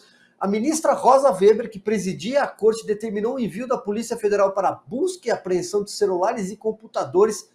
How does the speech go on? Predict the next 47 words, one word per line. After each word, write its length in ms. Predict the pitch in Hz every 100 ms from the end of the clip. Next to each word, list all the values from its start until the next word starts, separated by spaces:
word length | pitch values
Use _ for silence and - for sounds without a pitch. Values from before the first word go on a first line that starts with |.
| _ _ _
Até 100 | -
hoje 200 | 226 220
é 20 |
um 80 | 233
mistério 500 | 196 - - 220 220
que 120 | -
eles 160 | 226 202
foram 340 | - 226 226
buscar. 720 | 160 147 135 - - 220 - _ _ _
O 120 | -
carro 440 | - 233 254 269 240
foi 240 | - 220
vasculhado. 880 | 208 202 - - 143 156 196 233 233 - _ _ _ _ _ _ _
E, 60 | 180
pois 240 | 190 143
bem, 300 | 117 113 - _
e 60 | 165
nós 260 | 156 156
não 140 | 151 147
conhecemos 500 | 151 131 - 135 117
as 120 | 113
imagens. 560 | 107 98 90 - - _ _ _ _ _ -
Dito 340 | 202 226 226
isso, 460 | 226 269 - - _ _ _ _ _
o 240 | 202 185 -
relatório 640 | 156 170 - 180 190 147
feito 440 | - 175 175 175
pelo, 360 | - 160 151 120
por 180 | 110 147
um 100 | 147
agente, 540 | 131 156 214 - 123
entregue 600 | - 120 139 147 143 143
em 120 | 147 147
setembro, 680 | - 156 156 170 196 262
se 160 | 320 -
tornou 280 | 185 151 156
conhecido. 400 | 160 135 196 185
Tem 100 | 180
lá 120 | 175
cinquenta 500 | 156 180 185 202 180
páginas 840 | - 165 160 160 185 185 - _ _
repletas 640 | 196 196 240 269 254 202
de 140 | 202
frames, 840 | - - - 202 202 151 107 98 160
né, 140 | 214
que 100 | -
são, 320 | - 233 196